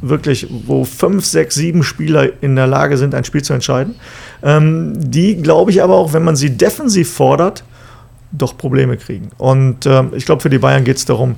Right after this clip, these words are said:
jetzt wieder den, den guten Rhythmus beizubehalten, dann darauf zu warten, dass die, dass die Spieler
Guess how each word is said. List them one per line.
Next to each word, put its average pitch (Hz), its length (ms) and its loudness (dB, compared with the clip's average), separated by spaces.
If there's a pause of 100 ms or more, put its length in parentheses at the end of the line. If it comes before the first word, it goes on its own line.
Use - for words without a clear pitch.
(300)
jetzt 131 240 0
wieder 131 360 2 (340)
den, 120 280 -2
den 120 120 -2
guten 185 240 2
Rhythmus 135 560 -2 (200)
beizubehalten, 156 1040 0 (460)
dann 123 160 -4
darauf 120 200 -4
zu 113 160 -4
warten, 127 260 -2
dass 120 140 -6
die, 110 320 -6
dass - 160 -10
die - 100 -12
Spieler 117 460 -4